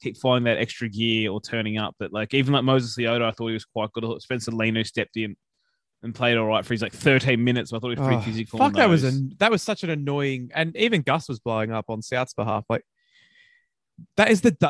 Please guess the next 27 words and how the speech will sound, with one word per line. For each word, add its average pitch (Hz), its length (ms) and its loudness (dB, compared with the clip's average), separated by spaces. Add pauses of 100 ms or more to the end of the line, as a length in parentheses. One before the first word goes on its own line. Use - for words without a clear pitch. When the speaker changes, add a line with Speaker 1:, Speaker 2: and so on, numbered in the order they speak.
Speaker 2:
that's 226 200 4
such - 360 0
a, 151 100 4 (120)
that 180 100 4
is 170 140 2
a 165 60 4
ridiculous 131 680 0
rule. 107 260 -2 (400)
The, 123 420 2
Speaker 1:
Yeah, 113 300 2
I 104 140 -2
know. - 100 2
Speaker 2:
the, - 160 -4 (380)
like, 147 340 2
oh, 170 180 4
he's 143 160 2
taking 156 360 0
a 131 60 0
tackle, 135 360 -4
so 117 180 -4
it's - 160 -8
not 117 220 -2 (640)
six - 300 -6
again. 113 260 0
But 120 160 0
if 135 240 -6
you 127 240 -2